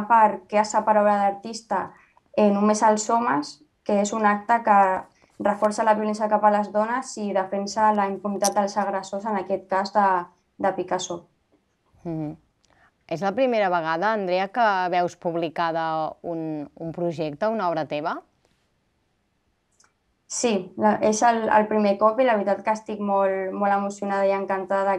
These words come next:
Speaker 1: que hagi pogut ser tan d'hora ja amb l'editorial Coma Negra, ja que és una editorial que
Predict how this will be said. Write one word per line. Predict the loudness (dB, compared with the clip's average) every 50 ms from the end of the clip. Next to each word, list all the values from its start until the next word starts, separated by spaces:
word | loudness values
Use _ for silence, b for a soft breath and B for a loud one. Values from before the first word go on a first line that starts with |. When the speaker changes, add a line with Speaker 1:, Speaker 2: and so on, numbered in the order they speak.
| -2 -2
Speaker 1:
que | -2 0 0 -2 -4 B B B B B B -2
hagi | -2 0 0 -2 -4 -2
pogut | 0 0 0 0 -2 -4 -6
ser | -4 0 2 6 6 6 6 6 4 4 2 -2 -6 -12 _ _ _ 2
tan | 2 2 2 4
d'hora | 4 4 4 4 4 2 2
ja | 0 -2
amb | -2 -2
l'editorial | -2 -2 -2 0 0 0 0 0
Coma | -2 -4 -4 -4 -4 -4
Negra, | -4 -4 -2 -2 -2 -2
ja | -2 -2 -2
que | 0 0 0
és | 0 -2 -4 -4
una | -2 -2 -2
editorial | -4 -4 -6 -4 -2 0 0 0 0 -2 0
que | 2 2